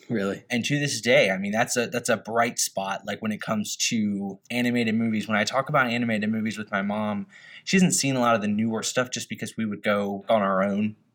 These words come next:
Speaker 2: to see that kind of thing. And, um, I guess animation's not really her vibe. But <laughs> when we talk about animation, Shrek is a good spot, and then the Pokemon movies are a bad spot. She'd be like,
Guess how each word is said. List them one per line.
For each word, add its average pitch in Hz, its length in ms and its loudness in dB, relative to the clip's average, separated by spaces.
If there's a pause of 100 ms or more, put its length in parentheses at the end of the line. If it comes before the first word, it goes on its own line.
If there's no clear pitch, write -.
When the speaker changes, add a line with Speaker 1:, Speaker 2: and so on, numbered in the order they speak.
(240)
Speaker 2:
to - 60 -6
see - 160 0
that 107 180 0
kind 113 160 0
of 107 80 -4
thing. 113 300 -2 (120)
And, 101 240 0
um, 95 240 0 (160)
I 123 60 -6
guess 156 180 -2
animation's 110 540 -4
not 101 120 0
really 104 240 -4
her 101 240 -8 (160)
vibe. 101 420 -4 (540)
But 113 360 2
<laughs> - 80 -20
when 147 420 6
we 131 80 4
talk - 300 2
about 123 180 4
animation, 113 800 2 (560)
Shrek - 460 2
is 156 120 2
a 165 40 0
good 123 280 0
spot, 90 460 -2
and 104 100 -2
then 104 120 0
the 95 80 -6
Pokemon 104 680 2
movies 95 540 -2
are 101 140 0
a 92 100 -2
bad 95 280 -2
spot. - 320 -2
She'd 156 180 2
be 156 80 2
like, 120 200 2